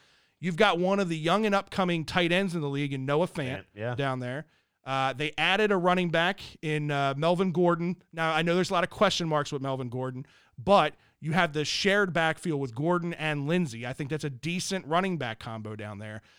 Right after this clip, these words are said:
Speaker 1: I think that that group will get things done, but I do like the Titans. I think Derrick Henry's the real deal. Uh, I was kinda on the fence of whether they should invest in Ryan Tannehill, but there's no denying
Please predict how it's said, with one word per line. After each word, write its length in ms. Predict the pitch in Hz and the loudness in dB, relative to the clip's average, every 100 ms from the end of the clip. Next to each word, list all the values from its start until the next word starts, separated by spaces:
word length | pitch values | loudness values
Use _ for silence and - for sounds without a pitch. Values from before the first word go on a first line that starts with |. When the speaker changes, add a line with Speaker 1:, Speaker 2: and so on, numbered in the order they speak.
| _ - | _ -6
Speaker 1:
I 100 | 147 | -4
think 280 | - 254 208 | -2 -4 -2
that 160 | 247 | 0
that 240 | 214 214 170 | 2 2 0
group 400 | 175 220 151 - - _ _ _ | 4 4 4 -4 -20 _ _ _
will 140 | 143 | -8
get 320 | 143 180 202 208 | 0 0 0 0
things 280 | 214 180 | 0 -2
done, 440 | 139 190 175 120 113 _ _ _ _ 123 | 2 4 4 0 -10 _ _ _ _ -6
but 140 | 156 | 0
I 80 | 175 | 0
do 240 | 151 185 208 | 0 0 4
like 220 | 196 190 | 4 2
the 60 | 160 | -4
Titans. 440 | - 190 185 175 | 0 0 0 -2
I 80 | 156 | -2
think 240 | 160 151 | -2 -2
Derrick 280 | 160 170 175 | 2 2 2
Henry's 420 | 185 175 175 170 | -2 -2 -2 -4
the 80 | 147 | -4
real 200 | 147 151 | -2 -2
deal. 420 | 127 185 214 220 220 _ _ _ _ _ _ _ _ _ - | 0 4 4 4 0 _ _ _ _ _ _ _ _ _ -12
Uh, 600 | 175 202 220 220 214 214 - _ | -6 -4 -2 -4 -6 -10 -14 _
I 120 | 180 240 | -2 -2
was 140 | 277 | -2
kinda 260 | - 254 247 | 0 2 4
on 260 | 226 220 | 4 4
the 60 | 196 | 0
fence 380 | - 202 208 202 | 2 2 2 0
of 100 | 165 | 0
whether 200 | 175 180 | 0 0
they 120 | 180 | -2
should 160 | - | -2
invest 460 | 165 151 160 165 - | -4 0 2 0 -4
in 160 | 170 160 | -6 -2
Ryan 260 | 160 160 151 | 0 0 -2
Tannehill, 640 | 175 175 165 175 165 143 | -2 0 0 0 -2 0
but 280 | 180 170 165 | 4 4 2
there's 240 | 143 143 135 | -6 -6 -4
no 240 | 151 156 | 0 0
denying 680 | 151 147 151 165 151 151 | 0 -2 2 4 4 0